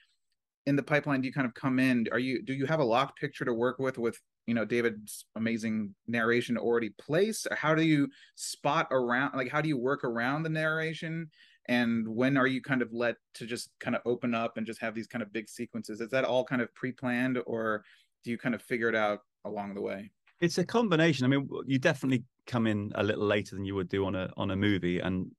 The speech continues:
Speaker 2: a lot of the time sequences were locked, which again, this leads you to write in a different way, 'cause you're not, you know, there's a, if, if you know the picture's gonna change a lot, there's a little
Speaker 1: Mm.
Speaker 2: bit of your brain that's kind of making sure you're covered for that, and maybe you're playing a little safer and knowing that,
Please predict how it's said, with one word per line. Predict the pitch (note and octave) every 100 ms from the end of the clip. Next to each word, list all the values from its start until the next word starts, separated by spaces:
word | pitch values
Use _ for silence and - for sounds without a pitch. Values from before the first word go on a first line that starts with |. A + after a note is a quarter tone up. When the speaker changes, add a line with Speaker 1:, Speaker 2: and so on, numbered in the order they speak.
| -
Speaker 2:
a | F2+
lot | F#2+ G#2
of | -
the | F2+
time | - F2+ F2+ F2
sequences | - G#2+ F#2 F2 - F2 F2+
were | F2+
locked, | F2 F#2+ - - - - _ _ _ _
which | G#2+ B2 C3+
again, | A#2+ C#3 A#2
this | G2+ -
leads | C3+ A#2+
you | A2
to | G2
write | G#2 A#2
in | G2+
a | F#2+
different | F#2 - F#2
way, | F2+
'cause | F2 F#2
you're | G2
not, | G#2+ G#2+ - _ _ _
you | G#2+
know, |
there's | G#2 -
a, | -
if, | -
if | B2 B2+
you | A#2+
know | B2
the | C3+
picture's | C3 B2+ A2+
gonna | - G2
change | - G#2 G#2+
a | G2+
lot, | A#2+ - _ _
there's | - G2
a |
little | A2+ C3+
Speaker 1:
Mm. | B2
Speaker 2:
bit | -
of |
your | A2 A2
brain | G#2+ A2 G#2+
that's | F#2+
kind | - G2+
of | G2 F#2
making | G#2 G2+ A2
sure | G#2 G2+
you're | F#2+
covered | F#2 G#2 G2 G2
for | F#2+
that, | G2 A#2+
and | -
maybe | F#2+ G2+ G2+
you're | G2
playing | - F#2 G2
a |
little | G2 -
safer | - F#2+ F#2 G2
and | F#2+
knowing | F#2+ F#2 F#2+
that, | F#2